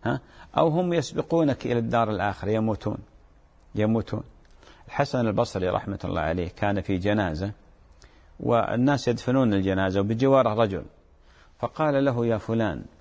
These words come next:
يقول له: "يا فلان، هذا الميت لو، آه، قيل له، آه، ماذا تتمنى؟" هذا الميت الآن لو قيل له: "ماذا تتمنى؟" قال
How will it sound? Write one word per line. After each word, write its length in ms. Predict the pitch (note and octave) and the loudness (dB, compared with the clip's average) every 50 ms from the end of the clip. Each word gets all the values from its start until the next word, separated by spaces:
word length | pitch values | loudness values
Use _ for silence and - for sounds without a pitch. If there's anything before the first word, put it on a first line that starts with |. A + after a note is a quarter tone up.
| - - - - - - - | -20 -20 -20 -20 -18 -12 -10
يقول 340 | F#2 - - - G#2+ G2+ | -10 -4 -2 0 0 0
له: 60 | E2+ F2 | 2 0
"يا 120 | F#2+ F2+ | 0 -2
فلان، 360 | E2 - F#2 F#2+ F2+ C#2+ - - - - - - - - - - - - - - - _ - | -2 -2 -2 -2 -2 -2 -4 -8 -12 -18 -20 -20 -20 -20 -20 -20 -20 -20 -20 -20 -20 _ -16
هذا 320 | - - A2+ C#3 D#3 D3 C3+ | -8 -4 -2 0 0 2 2
الميت 540 | B2 A#2 A#2 A#2 G#2+ F#2+ D#2+ C#2 - - - - - - - - - - - - - - - - | 4 4 4 4 2 0 -2 -4 -8 -12 -20 -20 -20 -20 -20 -20 -20 -20 -20 -20 -20 -20 -14 -6
لو، 500 | - G2+ G#2 A2 A2+ A2+ A2+ G#2+ G#2+ G#2+ | -4 0 4 4 4 4 4 2 2 2
آه، 360 | F#2+ F#2+ F2+ F#2 - - - - - - | 2 2 2 0 -2 -4 -6 -6 -2 0
قيل 340 | B2+ C#3 C3+ B2 A#2+ A#2 | 2 4 4 4 4 4
له، 300 | A#2+ A2+ G#2 G2 F2+ - - - - _ - - - - _ _ _ _ _ _ _ _ - | 4 2 2 0 -4 -6 -8 -12 -18 _ -20 -20 -20 -20 _ _ _ _ _ _ _ _ -10
آه، 180 | - - - - - | -8 -8 -6 -2 0
ماذا 300 | A2+ C3 C#3+ C#3 C3+ A#2 | 0 2 2 2 2 0
تتمنى؟" 760 | - - G#2+ - G#2 G2 G2+ G2 F#2 F2 E2+ E2+ F2 - - - - - - - - - - - - - - - - - - - _ - | 0 -2 -4 -2 -2 0 0 0 0 0 -2 -2 -2 -4 -6 -10 -14 -20 -20 -20 -20 -20 -20 -20 -20 -20 -20 -20 -20 -20 -20 -20 _ -4
هذا 240 | - G#2+ G#2+ F#2+ | 0 0 2 2
الميت 440 | F#2+ F#2+ G2 G2+ F2+ C#2+ B1 A#1 - | 2 2 2 2 0 0 -4 -8 -10
الآن 180 | - G#1+ A1+ - | -12 -10 -10 -6
لو 140 | - - G2+ | -4 -4 -4
قيل 360 | G2 - - A2 G#2 G2 F#2+ | -2 -2 -2 0 0 0 0
له: 100 | F#2 F#2 | -2 -4
"ماذا 380 | - - A#2 C3 D3+ D#3 D#3 C3 | -2 0 0 2 2 2 2 2
تتمنى؟" 640 | - - - - G#2+ G2 G2 F#2+ F#2 F2 F2 F2+ - - - - - - - - - - - - - _ _ _ _ _ - | 2 0 -2 0 0 0 0 0 -2 -2 -2 -4 -6 -8 -12 -18 -20 -20 -20 -20 -20 -20 -20 -20 -20 _ _ _ _ _ -6
قال 280 | - C3 D3 D3+ D3 C#3+ | -2 0 0 2 2 2